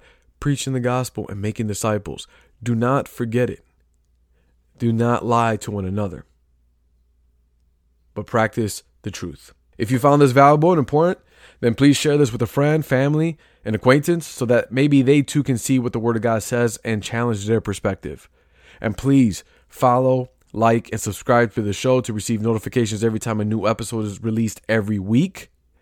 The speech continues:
And consider supporting this podcast by picking up your Out of Context apparel found in the show notes descriptions and receive a fifteen percent discount using my link. I am, I am planning to use all that to put it back into this podcast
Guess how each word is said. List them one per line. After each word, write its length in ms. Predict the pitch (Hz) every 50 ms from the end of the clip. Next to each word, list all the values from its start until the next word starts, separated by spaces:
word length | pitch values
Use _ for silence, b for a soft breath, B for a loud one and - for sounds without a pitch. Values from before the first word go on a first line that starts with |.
| b b b b b b b -
And 360 | 147 190 214 202 208 - -
consider 320 | - 170 139 - 165 160
supporting 380 | 151 143 151 - 156 156 147 135
this 120 | 131 120
podcast 480 | - - 135 123 123 - 127 120 117 107
by 120 | 117 107
picking 300 | 101 - - 139 135 131
up 160 | 127 123 - -
your 140 | 117 110 -
Out 180 | - 113 123 127
of 100 | 117 -
Context 460 | - 120 113 113 - 117 110 98 -
apparel 420 | 110 90 - 127 123 123 123 120
found 380 | 113 - - 131 127 131 135 135
in 80 | 131 131
the 80 | 127
show 340 | 110 - 127 123 120 120 120
notes 320 | 117 120 117 117 113 -
descriptions 680 | - - 107 - - 143 151 - - 156 151 156 147 - B B B B B B
and 140 | - 110
receive 300 | 113 107 - 123 120 113
a 60 | 110 104
fifteen 380 | - 131 131 117 - - 123
percent 320 | - 120 - - 120 110 101
discount 480 | 117 120 113 - - 123 117 110 98
using 280 | 107 110 110 104 104 101
my 120 | 98 95
link. 380 | 92 95 104 123 147 170 175 - b b b b b b b b b b _ -
I 160 | 110 117 120
am, 380 | 120 117 113 107 107 107 104 - - -
I 140 | 107 104 104
am 200 | 104 101 98 92 -
planning 460 | - - - - 160 185 190 185 180 151
to 100 | - 131
use 240 | 127 123 120 110 - _
all 300 | - 120 135 131 127 123
that 200 | 123 120 113 104
to 80 | - 110
put 180 | - - 107 98
it 160 | 90 85 95
back 180 | 110 110 117
into 180 | 117 113 101 113
this 160 | 107 107 101
podcast 580 | - - 104 101 98 - - 104 98 95 -